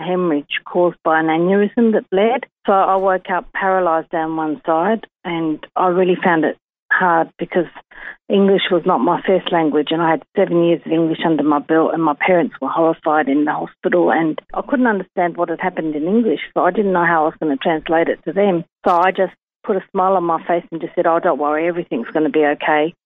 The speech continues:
But it wasn't. Everything was not okay, and I had a ninety-nine percent chance of having a second, uh, hemorrhage, but they discharged me to enjoy the rest of my life.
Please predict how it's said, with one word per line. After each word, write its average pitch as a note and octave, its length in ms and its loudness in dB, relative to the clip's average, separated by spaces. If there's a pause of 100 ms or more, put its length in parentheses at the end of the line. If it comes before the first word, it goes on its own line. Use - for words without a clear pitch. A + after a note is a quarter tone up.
But C#4 140 2
it B3+ 100 2
wasn't. A3 480 0 (460)
Everything A3+ 420 -4
was F3 160 -6 (160)
not A3 200 2
okay, E3 520 0
and F#3 140 -2
I F3+ 120 0
had F#3 140 0
a F#3 80 -2
ninety-nine F#3+ 680 -2
percent F3 300 -6
chance E3+ 300 -2
of E3+ 80 -4
having E3 320 -2
a E3+ 140 -6
second, A3+ 520 2 (280)
uh, G3+ 260 2 (120)
hemorrhage, C4 640 2 (180)
but G3 160 0 (100)
they F#3 300 2
discharged F3 600 -2
me D#3+ 360 0
to - 100 -2
enjoy E3 360 0
the D#3+ 80 -2
rest - 280 -4
of - 80 -18
my D3 140 2
life. F3+ 320 2